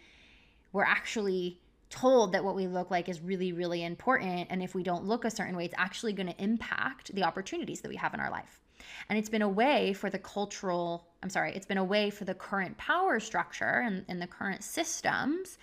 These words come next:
men over women, to stay in place. Now, women are literally valued less as they age,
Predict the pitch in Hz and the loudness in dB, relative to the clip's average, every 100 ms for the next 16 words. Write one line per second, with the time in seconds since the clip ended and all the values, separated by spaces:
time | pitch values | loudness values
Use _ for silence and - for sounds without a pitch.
0 | - - 190 196 214 202 180 170 240 269 | -20 -4 2 4 4 2 0 -2 0 0
1 | 113 220 302 - - - - 233 190 165 | 0 0 -2 -6 -20 -20 -8 -2 0 0
2 | 202 392 277 - - - _ _ - - | 2 2 2 -2 -16 -20 _ _ -20 -20
3 | - 220 214 233 311 294 226 233 311 330 | -4 4 6 6 6 6 4 4 2 4
4 | 330 302 254 208 202 220 - _ _ _ | 4 4 4 2 0 -2 -8 _ _ _
5 | _ _ 185 190 180 185 180 175 - 180 | _ _ 2 6 6 6 2 -2 -2 0
6 | 175 190 208 - - 180 180 170 170 - | 2 2 0 -4 -2 -2 -4 -6 -8 -6
7 | 233 214 147 180 277 - - | -2 -2 -2 -4 -2 0 0